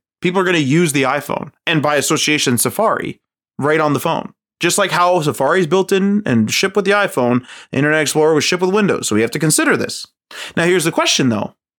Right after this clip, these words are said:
So what about a different type of phone? Would it be wise to spend time supporting the Samsung Galaxy S three from twenty twelve? I mean, it's over ten years ago now.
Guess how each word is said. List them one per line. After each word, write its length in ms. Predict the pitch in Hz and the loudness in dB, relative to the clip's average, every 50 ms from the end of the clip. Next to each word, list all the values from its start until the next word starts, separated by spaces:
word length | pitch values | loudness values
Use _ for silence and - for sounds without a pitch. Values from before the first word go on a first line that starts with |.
| _ _ - | _ _ -6
So 280 | - - 185 170 165 160 | -2 0 2 2 2 2
what 220 | 156 156 180 208 | 2 2 2 2
about 400 | 202 160 175 170 170 170 175 - _ _ - | 2 2 2 2 2 0 -2 -6 _ _ -6
a 80 | 143 | -4
different 340 | 131 127 269 285 - 147 110 | -2 -2 -2 0 0 -2 -4
type 180 | - - 107 - | -4 -4 -4 -4
of 100 | 110 - | -4 -4
phone? 280 | - - - - - _ _ _ _ _ _ _ _ | -4 -6 -6 -8 -12 _ _ _ _ _ _ _ _
Would 160 | - 160 202 277 | -2 0 0 0
it 80 | - | 0
be 120 | 339 320 311 | 0 0 2
wise 640 | 247 185 165 147 120 104 104 110 160 196 208 - - - | 2 2 2 2 0 0 -2 -2 -2 -4 -4 -8 -6 -4
to 120 | - 170 | -2 0
spend 400 | 156 - - - 170 180 214 226 | 0 0 0 -2 -2 0 0 -2
time 300 | - - 160 151 151 160 | -2 -2 -2 -2 -2 -2
supporting 640 | 143 - 151 - - 131 113 98 - - 139 143 - - | -4 -4 -4 -2 -2 0 0 0 -2 -4 -6 -8 -6 -4
the 80 | 143 | -2
Samsung 480 | 135 - - 156 160 160 - 185 165 143 | -2 0 0 0 0 0 0 0 0 0
Galaxy 420 | 147 131 135 139 - - 151 - | 0 0 0 -2 -2 -2 -2 0
S 200 | - 135 131 - | 0 -2 -2 -4
three 400 | - - 147 147 117 107 104 - _ _ _ _ - | -4 -2 0 0 0 0 -2 -6 _ _ _ _ -4
from 120 | 139 135 | -4 -2
twenty 300 | - - 143 135 - - | -2 -2 -2 -2 -2 -4
twelve? 440 | - - 123 113 - - - - - _ _ _ _ - - | -2 -2 -2 -2 -2 -4 -8 -14 -20 _ _ _ _ -10 -4
I 60 | 147 | -2
mean, 160 | 151 156 156 151 | 0 2 2 2
it's 220 | 151 147 - - _ _ | 0 0 -2 -6 _ _
over 280 | - 160 170 175 175 165 | 0 0 2 2 0 -2
ten 180 | - 175 165 143 | -2 -2 0 0
years 220 | 135 151 170 147 | 0 0 0 0
ago 180 | 139 120 117 107 | 0 0 0 0
now. 400 | 117 131 117 104 120 143 - | 0 0 -2 -2 -4 -4 -6